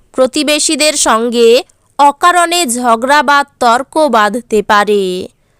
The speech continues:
ব্যবসায় মন্দা দেখা দিতে পারে।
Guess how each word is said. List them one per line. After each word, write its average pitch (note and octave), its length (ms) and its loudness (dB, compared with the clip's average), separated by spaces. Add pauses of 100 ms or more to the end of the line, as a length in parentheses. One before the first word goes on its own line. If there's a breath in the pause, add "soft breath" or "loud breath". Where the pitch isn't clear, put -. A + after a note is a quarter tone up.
(240)
ব্যবসায় F4+ 720 0
মন্দা C#4 500 0
দেখা A#3+ 400 -2
দিতে A3 300 -2
পারে। G#3 420 0